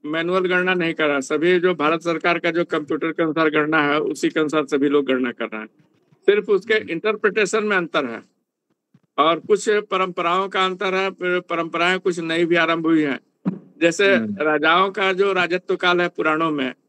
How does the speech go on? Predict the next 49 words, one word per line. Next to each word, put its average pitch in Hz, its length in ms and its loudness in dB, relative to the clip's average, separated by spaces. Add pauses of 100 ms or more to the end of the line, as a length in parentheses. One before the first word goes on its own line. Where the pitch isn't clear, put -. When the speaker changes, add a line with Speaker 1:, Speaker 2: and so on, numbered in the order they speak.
(320)
Speaker 1:
या 165 180 4
Speaker 2:
जी। 165 60 2
Speaker 1:
उड़ीसा 165 300 4
में 180 100 0
वो 180 60 2
पद्धति, 175 420 0
अंक 180 280 0
पद्धति, 151 580 -4 (480)
वो 175 100 4
राजत्व 190 460 2
काल 208 280 2
वामन 185 380 2
द्वादशी, 175 320 0
भाद्र 165 340 0
शुक्ल 196 300 -2
द्वादशी 165 440 -2
से 185 140 0
ही 180 80 4
गिना 170 200 0
जाता 147 260 -2
है। 113 380 -8 (460)
अगर 175 260 4
चैत्र 185 380 2
मास 196 240 2
में 208 120 0
भी 202 80 4
राजा 196 240 0
हो 190 120 2
गया 202 120 0
तो 190 300 0
राजत्व 185 400 -2
काल 196 160 -2
नहीं 180 200 0
गिना 175 160 0
जाएगा। 147 180 0
वो 156 80 0
भाद्र 170 320 -2
शुक्ल 185 340 -2
द्वादशी 175 600 2
को 180 180 -2
ही 185 140 6
जीरो 175 280 0
मानते 175 320 -4
हैं, 202 140 -4
उसको 185 320 -6
शून्य 196 380 0
कहते 170 260 -4
हैं, 156 60 -2
मतलब 180 300 -4